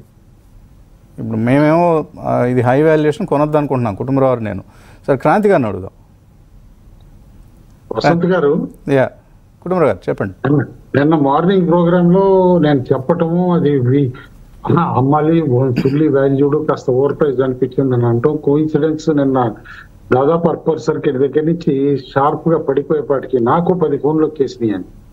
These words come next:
Speaker 2: ఏంటి మరీ అట్లా జా-, నెగిటివ్ గా చెప్తారు అది ఇది అని చెప్పేసాను.
Speaker 1: Hmm.
Speaker 2: మీరు అన్నట్టు market is, uh, very much divided on that front, but still I feel it is overpriced as of now.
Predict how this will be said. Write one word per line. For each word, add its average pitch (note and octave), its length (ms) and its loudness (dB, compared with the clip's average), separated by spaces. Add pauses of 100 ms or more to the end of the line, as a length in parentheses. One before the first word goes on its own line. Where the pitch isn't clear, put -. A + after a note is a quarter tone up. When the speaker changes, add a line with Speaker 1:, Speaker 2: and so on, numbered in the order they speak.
(680)
Speaker 2:
ఏంటి C3+ 200 0
మరీ C3+ 300 2
అట్లా D3+ 260 0
జా-, C3+ 760 2
నెగిటివ్ C#3 400 0
గా D3 60 0
చెప్తారు C3+ 540 -2
అది A#2+ 160 0
ఇది B2+ 140 0
అని B2 80 0
చెప్పేసాను. A#2 520 -2 (300)
Speaker 1:
Hmm. C3 360 0
Speaker 2:
మీరు D3+ 140 2
అన్నట్టు E3+ 320 0
market C#3+ 480 -2
is, F3+ 160 -2 (200)
uh, C#3+ 220 2
very C3 220 2
much D#3 200 0 (160)
divided D3 340 0
on C#3 140 0
that C3 200 -2 (140)
front, E3+ 220 0 (560)
but B2+ 60 0
still F3 460 -2
I D#3+ 140 0
feel G3 260 0
it D#3+ 180 0
is D3 100 -2 (120)
overpriced C#3 520 0
as A#2 260 -2
of G#2 60 -4 (140)
now. - 80 -8